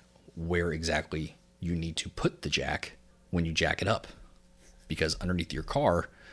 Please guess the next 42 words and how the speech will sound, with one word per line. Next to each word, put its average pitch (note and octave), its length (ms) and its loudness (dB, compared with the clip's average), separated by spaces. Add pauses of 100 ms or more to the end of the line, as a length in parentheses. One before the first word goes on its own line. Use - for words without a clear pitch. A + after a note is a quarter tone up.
(280)
you F2 100 2
don't A2+ 140 6
wanna G#2 140 6
put G#2 180 2
it E2+ 100 0
up D#2 100 -2
against, D#2+ 520 0
say, D#2 400 2 (500)
the G#2 200 4
skin - 260 8
of D2+ 80 -2
the D#2+ 40 0
door D#2+ 440 2 (360)
or D#2 360 2
some D#2+ 240 2
plastic, - 600 -2 (440)
because F2 340 6
all F2 140 4
it's E2 100 2
gonna D#2+ 160 2
do F2 180 4
is C#2+ 120 0
shear - 440 6
that D#2+ 140 2
off. - 380 4 (360)
You're G2 200 6
gonna B2 160 4
wanna G2+ 220 2
put - 340 -2
this - 380 2 (500)
right F2+ 500 4
underneath F2 560 2
the D2+ 100 0
frame D#2 640 2
of - 100 -10
the - 100 -6
car - 580 -2 (720)
because D#2 240 2
that's E2+ 220 4
the F2 100 2
sturdiest D#2 540 4
piece. - 340 0